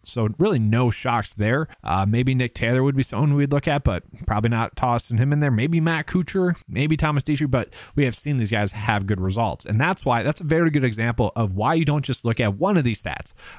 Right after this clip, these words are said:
A lot of times people just look at, like, green stats. No, it's, put all the specialist data into one. That way we get a good indication of which players we should actually be on. And then just real quickly, who are the top stat fits? Well, surprise, surprise,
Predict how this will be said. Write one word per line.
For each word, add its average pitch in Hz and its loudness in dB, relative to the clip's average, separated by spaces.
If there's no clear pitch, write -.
A - -10
lot 165 0
of 190 -6
times 175 -2
people 156 2
just 135 -6
look 127 -2
at, 147 -2
like, 127 0
green 147 2
stats. 101 -6
No, 175 2
it's, - -4
put - 0
all 175 0
the 151 -4
specialist - -2
data 120 0
into 110 0
one. 101 -4
That 131 2
way 131 2
we 120 2
get 117 2
a 107 -2
good 110 0
indication 110 -2
of 92 -4
which 110 -2
players 95 0
we 92 0
should 98 -4
actually 90 -4
be 104 0
on. - -4
And 127 0
then 143 0
just 135 -2
real 185 2
quickly, 170 0
who 190 2
are 175 2
the 147 -2
top 151 0
stat 135 -2
fits? - -6
Well, 151 2
surprise, 135 0
surprise, 208 -2